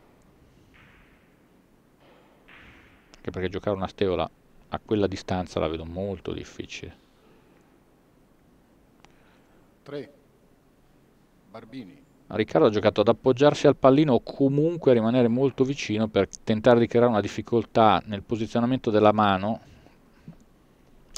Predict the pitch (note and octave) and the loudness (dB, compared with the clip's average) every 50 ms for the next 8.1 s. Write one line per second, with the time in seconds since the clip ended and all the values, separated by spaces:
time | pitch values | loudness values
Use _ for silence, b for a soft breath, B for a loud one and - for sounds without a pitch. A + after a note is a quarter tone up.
0 | - - - G#2+ G#2 G2+ G#2 G2+ F#2 F2+ F2+ F2+ G2+ - - _ _ b b b | -20 -12 -6 -6 -4 -2 -2 -2 -2 -2 -4 -6 -8 -8 -8 _ _ b b b
1 | b b b b b b b _ _ _ _ _ _ _ _ - - - - - | b b b b b b b _ _ _ _ _ _ _ _ -20 -18 -16 -14 -14
2 | - - D#3+ D#3 C#3+ C#3+ C#3+ - D#3 C#3+ - A#2+ - A2 G2+ - G2+ G#2 G2 - | -6 -2 -2 0 0 0 0 2 0 2 2 2 0 0 0 0 0 0 2 2
3 | G#2 G2+ G#2 G2 - B2 - - E2+ D#2 - - - G#2+ A2 - - - G#2+ G#2+ | 4 2 2 2 0 -4 0 2 2 2 2 0 -2 -4 -4 -4 -6 -6 -6 -2
4 | G2+ G#2+ G2+ - A#2 A2 - G2 F#2+ F#2 G2 G2+ - - - G#2+ - _ _ _ | -2 -2 0 0 -2 -2 0 0 2 2 2 2 0 -2 -10 -18 -18 _ _ _
5 | _ _ - - - B2 A#2 A#2 A#2+ B2 C3 C#3+ - _ - A2+ A2 - - A2+ | _ _ -20 -10 -2 -2 -2 -2 -2 -6 -6 -8 -10 _ 0 2 2 2 2 0
6 | A#2 B2 A#2+ C3 C3+ C#3+ C#3 - - - D3+ D3+ C#3+ G#2+ G2+ G2 F#2+ G2 G2 G#2 | 0 0 0 -2 -2 -4 -4 -6 -2 0 2 2 2 0 -2 -6 -6 -4 2 4
7 | G#2 G#2+ - - A2+ G#2+ A#2 A2 G2+ G2+ G#2 G2+ - A2+ G#2+ - - C#3+ B2+ - | 4 4 4 0 0 -2 0 2 4 4 2 4 2 0 0 0 -6 -10 -8 -6
8 | - | -8